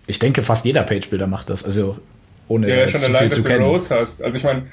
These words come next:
Speaker 2: schon allein, dass du Rows hast. Und das macht ja auch Sinn. Also, dass du, oder, oder Columns hast. Und das macht ja auch Sinn. Also ich meine, du willst ja als Plugin, äh,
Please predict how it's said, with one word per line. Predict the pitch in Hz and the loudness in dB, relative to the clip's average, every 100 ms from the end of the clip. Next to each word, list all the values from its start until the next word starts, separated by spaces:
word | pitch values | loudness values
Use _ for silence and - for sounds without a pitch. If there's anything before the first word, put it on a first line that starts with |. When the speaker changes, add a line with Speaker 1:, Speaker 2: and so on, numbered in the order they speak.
| - - _ _ - | -20 -20 _ _ -18
Speaker 2:
schon | - 139 | -4 0
allein, | 131 135 | 4 2
dass | 143 139 | 2 -2
du | |
Rows | 123 131 165 | 2 2 2
hast. | 127 - | -2 -4
Und | 131 | -4
das | 135 | -2
macht | 151 143 | 0 0
ja | 151 | 0
auch | 135 | 0
Sinn. | - 165 151 - - | 0 0 0 -6 -6
Also, | 120 127 | -4 -2
dass | 131 135 | -4 -2
du, | 131 127 - | 0 0 0
oder, | 127 120 - | -2 -2 -2
oder | 120 | -4
Columns | 120 139 160 127 120 | 0 2 2 0 -4
hast. | 113 - _ _ _ _ | -6 -8 _ _ _ _
Und | 127 | -6
das | 123 | 0
macht | 156 160 | 0 2
ja | 156 | 0
auch | 127 | 0
Sinn. | 143 170 | -2 0
Also | 127 | -2
ich | 123 | -2
meine, | 131 131 | -2 0
du | |
willst | 147 151 | -2 0
ja | 151 143 131 - | 0 0 0 -4
als | - - | -4 -4
Plugin, | - 135 151 - 151 151 151 143 - - _ _ _ _ | 0 2 0 -2 -2 -2 -2 -8 -14 -20 _ _ _ _
äh, | 117 131 | 0 0